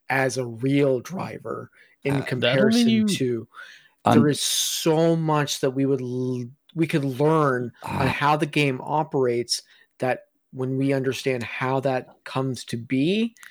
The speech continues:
Speaker 1: it gives us even a deeper appreciation for
Speaker 2: Oh,
Speaker 1: that game.
Speaker 2: y-, and being a software Q A guy, I mean, I understand intimately software lifecycle <laughs> and, and how the entire development process worked,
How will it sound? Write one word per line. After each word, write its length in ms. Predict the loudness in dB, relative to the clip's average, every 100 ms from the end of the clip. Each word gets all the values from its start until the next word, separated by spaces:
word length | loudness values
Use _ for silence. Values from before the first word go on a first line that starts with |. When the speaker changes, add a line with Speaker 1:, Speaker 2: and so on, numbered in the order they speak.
| -20 -20 _ -20 -20 -4
Speaker 1:
it 80 | -2
gives 240 | 0 0 -2
us 160 | -2
even 220 | -2 -2
a 60 | -4
deeper 340 | -2 -2 -2 -4
appreciation 640 | -2 -2 0 -2 -4 -8
for 300 | -8 -4 2
Speaker 2:
Oh, 100 | 4
Speaker 1:
that 140 | 2 -2
game. 320 | -10 -8 -12 -8
Speaker 2:
y-, 60 | -8 0
and 220 | 0 4
being 280 | 6 8 8
a 80 | 4
software 520 | 2 2 2 0 -2
Q 300 | 2 2 4
A 140 | 2
guy, 340 | 2 2 2 2
I 100 | 4
mean, 200 | 4 4
I 160 | 4
understand 1080 | 4 2 -2 -2 0 2 4 4 4 2 -4 _ _ -8
intimately 920 | 2 4 6 6 6 2 -2 -2 -6 _ _ -12
software 420 | 0 2 2 2
lifecycle 600 | 2 2 -2 -6 -6 -12 _ _ -2
<laughs> 720 | -2 0 -4 -4 -12 -18 -6
and, 180 | -2 -2 0
and 180 | 0
how 640 | 0 0 4 6 6 4 2
the 180 | 0 2
entire 360 | 2 2 2 4
development 440 | 2 2 0 2
process 480 | 2 2 0 -4 -4
worked, 560 | -2 0 0 -2 -10